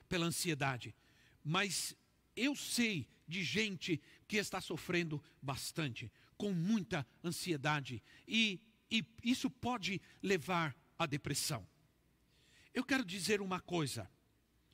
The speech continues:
Eu quero dizer uma coisa pra vocês. Nós, como igreja, temos a cura. Ora, nós somos uma igreja apostólica e quero que você me ouça bem, quero que você fique perto e ouça com bastante atenção.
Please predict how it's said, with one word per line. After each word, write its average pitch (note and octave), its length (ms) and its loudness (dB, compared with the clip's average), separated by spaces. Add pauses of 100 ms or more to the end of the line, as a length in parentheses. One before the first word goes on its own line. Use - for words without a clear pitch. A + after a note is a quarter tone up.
(640)
Eu D#3+ 100 -6
quero G#3 180 0
dizer F#3 180 0
uma F3 120 0
coisa E3+ 220 -4
pra D3 120 -4
vocês. - 500 -6 (340)
Nós, G#3+ 480 0 (360)
como G3+ 180 -4
igreja, D#3+ 560 2 (460)
temos D#3 340 0
a D#3+ 80 -6
cura. A2+ 380 -6 (800)
Ora, B2+ 320 -2 (540)
nós A#3 180 0
somos B3 280 -2
uma G#3 140 0
igreja G3 520 2 (340)
apostólica E3 760 -2
e D#3+ 40 0
quero A3+ 340 -2 (300)
que A3 120 -4
você G3 280 -2
me G3+ 120 -4
ouça G3 280 -2
bem, E3+ 180 2
quero F#3+ 180 -2
que - 100 -14
você G3+ 260 0 (420)
fique - 300 0
perto G3 500 0
e F#3 80 -2
ouça G#3 240 -2
com F#3 120 -12
bastante E3+ 380 -2
atenção. D3+ 560 -2